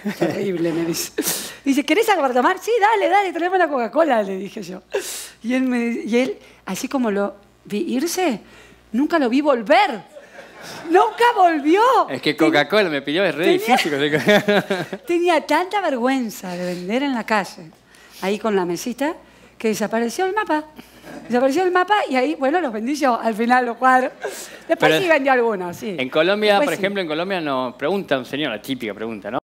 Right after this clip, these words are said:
Speaker 2: "¿Y cómo hacen para financiar ese viaje?". Y bueno, vamos con nuestro cuadrito, pero en realidad estaríamos buscando algo más sencillo, porque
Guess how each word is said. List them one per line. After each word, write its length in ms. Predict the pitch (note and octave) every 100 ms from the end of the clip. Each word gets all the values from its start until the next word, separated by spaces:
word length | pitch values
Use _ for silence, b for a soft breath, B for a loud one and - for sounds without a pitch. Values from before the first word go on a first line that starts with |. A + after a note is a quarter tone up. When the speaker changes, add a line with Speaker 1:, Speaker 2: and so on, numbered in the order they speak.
| - B B
Speaker 2:
"¿Y 100 | D3+
cómo 260 | D3 C4+ A#3
hacen 200 | - B2+
para 120 | A#2+
financiar 340 | B2+ B2+ C3+
ese 100 | C3
viaje?". 380 | B2+ B2 A#2+ C3 B B B -
Y 100 | A#3
bueno, 380 | C#4+ C#4+ A#3+ G#3+
vamos 280 | A#3 A#3 G#3+
con 120 | E3+
nuestro 240 | E3 F3
cuadrito, 580 | - D3+ G#3+ G#3 - D3
pero 160 | C#3 C#3
en 80 | D3+
realidad 260 | F3 A#3+
estaríamos 380 | B3 G3+ G#3+ G3+
buscando 360 | D#3 - G3 F3+
algo 160 | F3+ G#3
más 160 | F3+
sencillo, 640 | - A#2+ - A3 G3 D3 A#2
porque 440 | A#2+ A2+ B2